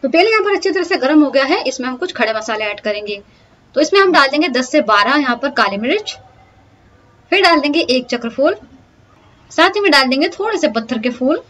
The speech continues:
फिर डाल देंगे आधे इंच दालचीनी का टुकड़ा, फिर डाल देंगे दो तेज पत्ते।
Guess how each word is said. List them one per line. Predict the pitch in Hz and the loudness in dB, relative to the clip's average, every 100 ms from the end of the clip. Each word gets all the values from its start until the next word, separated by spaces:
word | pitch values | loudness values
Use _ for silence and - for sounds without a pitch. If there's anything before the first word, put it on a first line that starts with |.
| _ _ _ _ _ - _ - | _ _ _ _ _ -20 _ -2
फिर | 415 | 2
डाल | 370 277 | 4 4
देंगे | 277 294 269 | 4 2 2
आधे | 247 359 | 2 2
इंच | 392 - | 0 2
दालचीनी | 226 226 311 | 0 4 4
का | 320 320 | 4 2
टुकड़ा, | 320 311 - - - - _ _ _ _ _ - | 2 0 0 -6 -20 -20 _ _ _ _ _ -6
फिर | - | 2
डाल | 294 262 | 4 4
देंगे | 277 349 | 4 2
दो | 262 254 | 2 2
तेज | 277 269 269 | 4 2 2
पत्ते। | 269 269 302 | -4 0 -2